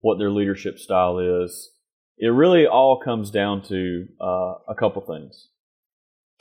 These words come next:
At the end of the meeting, I'm gonna say, "Hey, I, I think this was a good meeting. Uh, I appreciate your time. I know we prepared for this. It sounds like you prepared for this."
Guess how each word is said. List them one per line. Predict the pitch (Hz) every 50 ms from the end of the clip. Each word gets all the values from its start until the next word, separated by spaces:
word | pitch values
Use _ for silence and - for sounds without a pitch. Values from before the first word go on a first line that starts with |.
| - -
At | 101 98
the | 101 117 131
end | 143 143
of | 120
the | 120
meeting, | 123 120 120 127 127 131 127 123 120 120 - _ _ _ _ -
I'm | 110 107 107
gonna | 107 101 98
say, | - - 104 98 95 92
"Hey, | 95 98 98 95
I, | 92 101 - - 98
I |
think | - - 113 107 71
this | 101 95 -
was | 104 98 95
a | 98
good | 92 104 98 95 98
meeting. | 98 98 98 101 101 98 95 95 - _ _ _ _ _ _ _ _ - -
Uh, | 92 90 90 - 85 85
I | - - -
appreciate | - - - - 107 101 - 101 98 -
your | 92 98
time. | - - 101 95 95 92 92 92 90 90 92 - _ _ _ _ _ _ _ -
I | 90
know | 95 95 92
we | 92 98 95
prepared | 98 - 90 - - 98 95 95 95 -
for | 92
this. | 90 92 92 92 87 -
It | 85 -
sounds | - 95 90 90 90 92
like | 95 90 90 -
you | - 95 -
prepared | - - - - 95 90 90 -
for | 90
this." | 87 92 90 90 87 - - -